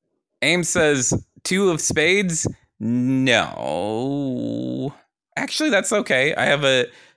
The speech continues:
I have a pair of twos at this point. That's fucking not good. That's, that's not, <laughs> that's not a good hand. I, I panic raise another million.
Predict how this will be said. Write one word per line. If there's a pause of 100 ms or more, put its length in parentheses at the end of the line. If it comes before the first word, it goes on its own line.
I
have
a
pair
of
twos
at
this
point. (720)
That's (380)
fucking
not
good. (1500)
That's, (1900)
that's
not, (300)
<laughs>
that's
not
a
good
hand. (260)
I, (100)
I
panic
raise
another
million.